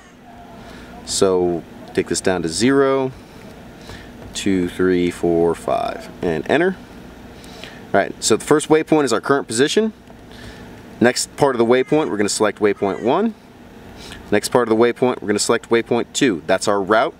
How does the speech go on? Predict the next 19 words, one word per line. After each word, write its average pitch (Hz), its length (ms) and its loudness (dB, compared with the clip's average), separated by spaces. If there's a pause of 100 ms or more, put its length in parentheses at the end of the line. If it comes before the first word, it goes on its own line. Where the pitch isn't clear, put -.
it's - 100 -8
already 104 200 0
built. 90 360 -2 (140)
So - 180 -4
now 98 160 2
we're 95 120 0
going 92 220 0
to 87 100 -4
hit - 260 -2 (420)
power 98 280 0
quit, - 280 2 (840)
save 104 340 2
route, 143 300 2 (420)
yes, - 560 0
enter 92 180 2
to - 100 -6
save. 76 380 -2 (720)
Route 90 240 2
stored. 147 340 2